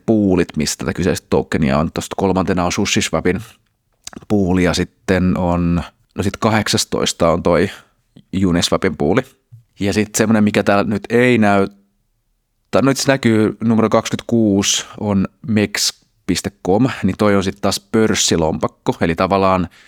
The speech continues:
krypto-, keskityt kryptopörssit toimii sillä, että siellä on jokaiselle tokenille niinku yksi ainoa lompakon osoite,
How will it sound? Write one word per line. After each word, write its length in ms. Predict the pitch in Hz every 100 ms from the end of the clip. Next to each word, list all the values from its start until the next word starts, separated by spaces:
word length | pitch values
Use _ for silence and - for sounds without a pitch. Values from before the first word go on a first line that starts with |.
| _ -
krypto-, 360 | 110 98 101 -
keskityt 440 | - 113 113 101 - -
kryptopörssit 680 | 120 - 101 95 90 92 -
toimii 320 | 90 90 90
sillä, 340 | 101 98 85
että 120 | 85
siellä 140 | 98 90
on 160 | 87 - - - _ 101
jokaiselle 320 | 104 95 92
tokenille 720 | - 110 104 - 92 82 85
niinku 240 | 92 -
yksi 240 | 107 101 -
ainoa 260 | 90 87
lompakon 360 | 110 120 113 101
osoite, 380 | 92 87 92